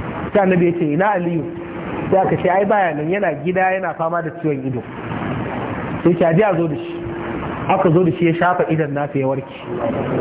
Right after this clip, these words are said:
Sallallahu alaihi wasallam. Sannan ya bashi tuta, yace, "Khaibar." Da i bashi tutar da yake shi ma cika aiki ne.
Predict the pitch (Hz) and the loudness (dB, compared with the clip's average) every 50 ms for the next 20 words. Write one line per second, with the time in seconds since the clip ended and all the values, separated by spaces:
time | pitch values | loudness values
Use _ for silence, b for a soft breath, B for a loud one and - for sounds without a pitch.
0 | - - - - - 165 160 160 151 147 151 151 147 139 135 135 - - 135 120 | 0 0 -2 0 2 2 2 2 2 2 2 0 0 -2 -4 -6 -6 -4 -4 -2
1 | 113 107 117 120 120 - - - - - - - - - - - 160 165 180 196 | -2 -4 -4 -4 -4 -4 -4 -2 -2 -2 -4 -4 -6 -4 0 2 4 4 6 6
2 | 208 214 214 202 226 240 240 240 240 - - 185 214 220 214 196 165 127 - - | 4 4 4 4 4 4 4 0 -2 -2 -2 -2 -2 2 2 2 2 0 -2 -8
3 | - - - - - 202 - - 208 165 - - 240 277 285 240 214 165 - - | -14 -16 -12 -4 -2 -2 2 2 2 2 4 4 2 4 4 2 2 0 -2 -8
4 | - - - - - - - - - - - - - - - - - - - - | -12 -14 -16 -16 -16 -14 -14 -12 -10 -10 -8 -8 -6 -6 -6 -6 -6 -6 -4 -4
5 | 165 160 151 - - - - - - - - - - - 160 202 196 285 254 302 | -4 -4 -4 -4 -6 -6 -6 -6 -6 -8 -6 0 4 4 4 6 4 4 4 4
6 | 330 339 339 320 247 - 262 262 - 247 208 185 208 226 226 254 220 - 220 226 | 4 4 2 0 0 2 0 0 2 0 2 2 2 2 0 -2 -4 -2 -2 -2
7 | 220 220 214 214 214 285 - - 254 - 233 240 220 - - 196 180 160 151 139 | 0 0 0 0 -2 -6 -4 -4 -4 -2 -2 -6 -6 -6 -4 -4 -2 0 0 -2